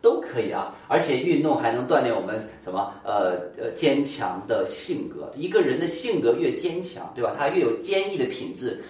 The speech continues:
他的抗挫能力也就越好。每天记录三件好事，呃，我们说，呃，生活当中我们，呃，我们说世界上不缺少美，只缺少发现美的眼睛。所以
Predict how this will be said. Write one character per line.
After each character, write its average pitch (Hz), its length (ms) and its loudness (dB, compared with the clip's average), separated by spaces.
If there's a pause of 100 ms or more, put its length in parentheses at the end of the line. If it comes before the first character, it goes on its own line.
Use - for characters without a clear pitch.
(160)
他 - 40 -8
的 160 100 -4
抗 - 260 -4
挫 156 120 -4
能 - 200 -2
力 - 60 -8
也 90 100 -4
就 - 140 -4
越 - 140 -4
好。 - 320 -10 (1160)
每 139 160 4
天 180 200 4
记 175 140 2
录 143 100 4
三 165 240 2
件 127 160 0
好 - 200 -4
事， - 260 -4 (160)
呃， 107 100 0
我 107 160 6
们 113 80 -2
说， 127 240 0 (440)
呃， - 180 4
生 175 160 4
活 147 60 4
当 139 180 4
中 143 100 4
我 113 120 2
们， 117 280 -2 (220)
呃， 104 480 2
我 - 60 -6
们 113 80 -8
说 147 120 -2
世 185 220 -2
界 143 180 2
上 113 320 0 (140)
不 180 100 2
缺 175 220 0
少 139 200 4
美， 120 260 2
只 110 160 -6
缺 - 180 2
少 - 240 2
发 - 160 4
现 - 260 2
美 95 140 -4
的 131 80 -2
眼 131 340 -2
睛。 120 240 -4
所 165 160 0
以 156 280 2